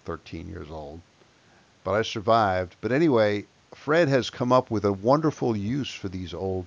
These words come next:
beasts from Heathkit, where economy was the watchword.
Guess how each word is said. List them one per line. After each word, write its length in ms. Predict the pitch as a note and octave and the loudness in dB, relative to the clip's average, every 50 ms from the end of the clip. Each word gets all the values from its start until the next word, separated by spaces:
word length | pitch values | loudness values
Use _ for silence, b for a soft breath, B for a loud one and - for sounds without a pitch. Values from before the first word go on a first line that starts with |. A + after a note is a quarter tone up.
| - - | -8 -10
beasts 380 | F2 F2 F2+ F#2+ - - - | -10 -8 -8 -8 -8 -8 -8
from 200 | - - F2+ D2+ | -8 -8 -8 -8
Heathkit, 500 | D2+ F2 F2+ - - - - - G#2+ A2+ - - - _ _ _ _ _ _ _ _ _ _ _ _ _ - | -6 -6 -6 -8 -8 -6 -4 -4 -4 -4 -6 -14 -20 _ _ _ _ _ _ _ _ _ _ _ _ _ -6
where 160 | G2+ G#2 G2 | -4 -4 -4
economy 500 | F#2 - - A2+ A2+ A2 G#2+ G#2 G2+ F#2 | -4 0 0 2 2 2 2 0 0 -2
was 240 | F#2+ G2 F#2 F2+ - | -2 -4 -4 -4 -6
the 60 | G2 | -6
watchword. 720 | F2+ F2+ G2 G2+ G2+ - - - F2+ F2 E2+ F2 F2+ F2+ | -2 0 0 0 0 -4 -10 -10 -8 -8 -6 -6 -8 -10